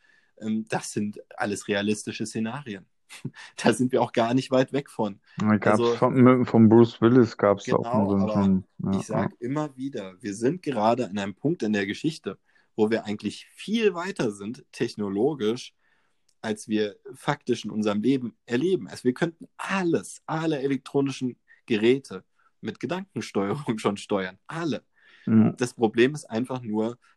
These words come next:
Speaker 1: ein paar Generationen würden das einfach mental nicht verkraften, weil es gibt sie immer noch, die Menschen, die nicht mit Computern klarkommen. So.
Speaker 2: Hm.
Speaker 1: Kannst dir
Speaker 2: Und
Speaker 1: nicht
Speaker 2: vor allen
Speaker 1: machen.
Speaker 2: Dingen diese Überwachung und was damit angestellt wird. Ich glaub, es hat halt auch viel mit Bewusstsein auch dann zu tun, wie
Speaker 1: Welche
Speaker 2: welche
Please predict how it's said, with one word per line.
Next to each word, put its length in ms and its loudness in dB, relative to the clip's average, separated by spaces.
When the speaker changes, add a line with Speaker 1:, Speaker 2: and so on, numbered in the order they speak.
Speaker 1:
ein 100 -6
paar 240 0
Generationen 720 -2
würden 220 -2
das 260 -4
einfach 260 -8
mental 440 -4
nicht 100 -10
verkraften, 600 -6
weil 120 -8
es 120 -20
gibt 200 -6
sie 140 -4
immer 240 2
noch, 180 2
die 140 -2
Menschen, 380 -2
die 80 -2
nicht 200 -6
mit 120 -8
Computern 540 -2
klarkommen. 520 -2
So. 220 -6
Speaker 2:
Hm. 320 2
Speaker 1:
Kannst 380 0
dir 60 8
Speaker 2:
Und 80 10
Speaker 1:
nicht 100 6
Speaker 2:
vor 140 8
allen 160 8
Speaker 1:
machen. 80 10
Speaker 2:
Dingen 160 10
diese 240 8
Überwachung 800 6
und 260 0
was 220 2
damit 320 4
angestellt 640 4
wird. 180 8
Ich 80 -20
glaub, 180 8
es 100 -4
hat 200 4
halt 200 6
auch 140 6
viel 220 4
mit 200 2
Bewusstsein 560 4
auch 220 2
dann 220 0
zu 100 -20
tun, 480 -4
wie 120 4
Speaker 1:
Welche 160 2
Speaker 2:
welche 140 8